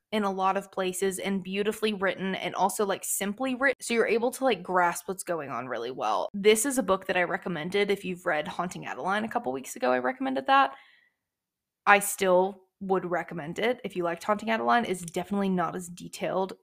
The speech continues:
and definitely not as dark. It is dark, but not as dark as Haunting and Hunting Adeline. The third book, The Mattis Obsession. I want to say I just found out a lot of information about this author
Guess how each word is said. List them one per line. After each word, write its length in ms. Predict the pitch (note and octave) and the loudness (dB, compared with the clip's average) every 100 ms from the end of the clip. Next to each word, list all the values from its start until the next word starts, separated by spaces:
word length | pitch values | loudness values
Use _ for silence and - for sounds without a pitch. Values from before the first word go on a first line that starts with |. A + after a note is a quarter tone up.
| - | -6
and 240 | F#3 F3+ | -4 -4
definitely 480 | - G3 F#3+ G3 F#3 | 2 2 2 -4 -2
not 300 | F#3+ F3+ F3 | -2 -2 -2
as 120 | F3+ | -6
dark. 360 | - B2+ D#2+ - | -4 -4 -4 -8
It 120 | - F#3+ | -12 -10
is 100 | F#3 | 2
dark, 460 | B3+ C#3+ - - | 4 4 2 -4
but 260 | E3 C3+ - | -4 -4 -6
not 280 | D3 C#3+ F#3 | -8 -2 -2
as 100 | F#3+ | 0
dark 300 | F#3 F3 E3+ | 2 2 0
as 100 | F3 | -6
Haunting 480 | F#3 E3+ E3 D#3 B2+ | -2 -2 -2 -8 -8
and 100 | F3 | -8
Hunting 380 | - F3 A2 | -8 -8 -8
Adeline. 460 | - - F2+ D#2+ G3 | -8 -8 -8 -8 -4
The 80 | G#3+ | -2
third 300 | G#3+ G#3 G3 | 2 2 2
book, 320 | F3 D#3 - | -2 -2 -4
The 60 | G3 | -4
Mattis 340 | F#3+ F3+ F3+ | 0 0 -2
Obsession. 600 | F#3 F3+ C#3+ F3 D3+ B2 - - - _ _ _ _ _ _ - | -6 -4 -4 -2 -4 -4 -6 -12 -20 _ _ _ _ _ _ 8
I 140 | G#3+ | 10
want 240 | G#3+ A3+ | 10 6
to 60 | C#4 | 4
say 440 | C4+ G#3+ F#3+ F#3+ F#3 | 4 6 8 4 0
I 120 | F3+ | -2
just 280 | F#3 G3 - | 0 -2 4
found 200 | A3+ A#3 | 4 8
out 120 | A3 | 8
a 80 | G#3 | 8
lot 240 | F#3 F3+ | 6 2
of 80 | F#3 | 2
information 540 | F3+ F3 E3 E3+ - D#3+ | -4 -4 -6 -6 -6 -4
about 180 | E3 | -4
this 180 | - F3+ - | -6 -10 -8
author 580 | E3 F3+ A3+ B3+ C4+ | -8 -4 0 2 2